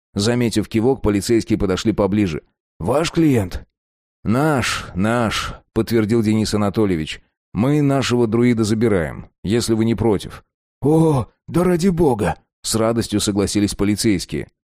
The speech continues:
"Пойдём, дорогой", приобнял Тимур Игоря за плечи.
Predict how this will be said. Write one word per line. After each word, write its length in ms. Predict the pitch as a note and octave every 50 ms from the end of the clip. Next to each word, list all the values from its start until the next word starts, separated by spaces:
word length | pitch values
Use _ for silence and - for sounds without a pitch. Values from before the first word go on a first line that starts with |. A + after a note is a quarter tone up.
| _ _ _ _ _ _ _ _ -
"Пойдём, 880 | F2+ G#2 G#2 A#2 A#2+ A2+ G#2+ A#2 A#2+ B2 C3 C3 C3 B2+ B2+ A#2+ G#2+
дорогой", 1000 | E2 G2+ A2 A#2 A2+ A#2 A#2+ A#2 A2 A#2 B2 C3 C3 B2 A#2 G2+ E2+ C2+ - - _ _ _ _ _ _ _ _
приобнял 580 | - - A#2 A2 G2+ F#2+ G#2+ A#2+ C3 C#3 C#3 A#2
Тимур 420 | - - A#2 A2+ A#2+ B2 A2 - -
Игоря 400 | - B2 C#3+ C3+ A#2 A#2 G#2 G#2
за 160 | G2 F#2 G#2 F#2
плечи. 480 | - A#2 G#2+ G2 F2 - - - -